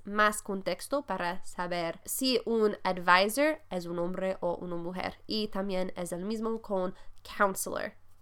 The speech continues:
Un caballero es un knight. Un caballero es un knight. Y ten cuidado porque se escribe como K, N, I, G, H, T. Sí, se dice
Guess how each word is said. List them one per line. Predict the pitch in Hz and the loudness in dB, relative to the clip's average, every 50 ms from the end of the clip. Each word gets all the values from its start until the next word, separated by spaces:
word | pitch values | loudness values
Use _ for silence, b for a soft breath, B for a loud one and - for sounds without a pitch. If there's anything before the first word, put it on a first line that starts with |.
| - - - - | -20 -16 -6 0
Un | 247 254 254 247 | 2 2 4 4
caballero | - 247 226 208 190 190 190 180 185 190 220 269 370 466 - - - - - - - - - - - | 4 6 6 8 8 8 8 8 8 8 8 8 6 4 2 -6 -16 -20 -20 -20 -20 -20 -16 -4 0
es | 196 196 196 | 0 0 2
un | 202 202 196 190 190 - - - | 2 0 0 0 -2 -6 -10 -8
knight. | 202 190 196 202 180 160 180 190 - - - - - - - - - - - - - - - - - | -4 -2 2 2 2 2 2 -2 -6 -4 -4 -6 -6 -6 -10 -16 -16 -16 -18 -18 -20 -20 -20 -14 -4
Un | - 208 208 208 | -4 -4 -4 -2
caballero | - 214 202 190 190 196 185 180 190 240 294 302 - - | -2 0 2 2 2 4 4 4 4 4 2 2 0 -2
es | 202 190 185 | -2 -2 -2
un | 185 175 175 | -2 -4 -2
knight. | 170 170 165 220 262 - - - - - | -2 -2 -2 -2 -2 -4 -8 -8 -2 2
Y | 269 311 381 370 b b b b b b | 4 4 4 2 b b b b b b
ten | - 208 214 233 | 0 2 2 2
cuidado | 247 240 208 196 190 226 294 302 | 2 4 4 4 4 4 4 0
porque | - - 202 196 - - 208 208 202 202 - - - - | 2 2 2 2 2 2 4 6 6 6 4 0 -14 -10
se | - - 226 196 | -6 -2 0 0
escribe | 196 196 - - - 208 214 220 220 269 311 320 | 0 -2 -4 -6 -6 -4 -2 0 2 0 0 0
como | - 233 208 208 185 175 - - - - - - - - - - | 2 2 4 6 6 4 4 0 -10 -20 -20 -20 -20 -20 -14 -6
K, | - 240 254 294 - - - - - - | 0 2 2 2 0 -2 -12 -14 -8 -2
N, | - 226 233 233 233 175 - - - - | 0 2 2 2 0 -2 -4 -8 -8 -6
I, | 233 233 233 247 - - - - - - - - - - - | -4 -4 -4 -6 -6 -8 -10 -10 -12 -14 -18 -18 -14 -6 0
G, | 233 220 208 220 - - - - - | 4 4 4 4 2 -4 -4 2 4
H, | 202 196 - - - 240 262 - - - - | 4 4 4 0 -6 -6 -6 -8 -8 -4 2
T. | 214 185 202 311 330 - - - - - - - b b b b | 4 4 4 4 -2 -6 -14 -20 -20 -20 -20 -20 b b b b
Sí, | b - - 262 180 - - | b 0 0 0 0 0 -2
se | - - 254 233 | 0 0 2 4
dice | 247 302 330 - - 285 240 202 - - | 6 4 4 8 8 8 8 6 4 -4